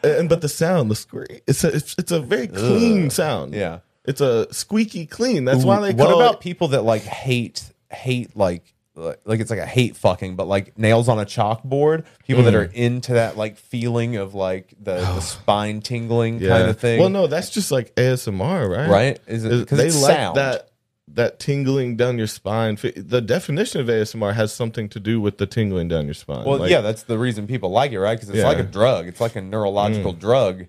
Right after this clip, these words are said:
Speaker 1: Oh, yeah. You, you're giving yourself little shots of
Speaker 2: Yeah.
Speaker 1: Ooh.
Speaker 2: So anybody into A S M R, get some help. You fucked
Speaker 1: No,
Speaker 2: up.
Speaker 1: <laughs> we're not. We do not kink shame here.
Speaker 2: Well, no, it's, it's a kink.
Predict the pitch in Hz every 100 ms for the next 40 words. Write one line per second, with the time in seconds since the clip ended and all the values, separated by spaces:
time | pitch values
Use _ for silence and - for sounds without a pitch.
0 | - 131 139 127 135 123 104 101 - 104
1 | 104 - 117 110 107 110 - 110 95 -
2 | 87 - - 87 85 - - _ 117 175
3 | 90 - _ - - 330 240 104 127 -
4 | 120 117 110 143 165 160 147 139 123 123
5 | 123 117 113 143 127 104 104 _ - -
6 | - 175 294 254 226 - - 127 - 240
7 | 320 330 262 - 285 - 247 - - -
8 | 233 233 302 - - - - 185 190 214
9 | 196 123 123 - 180 165 - 113 95 104
10 | 80 71 - - - 190 233 294 - -
11 | 185 185 147 151 143 147 214 392 -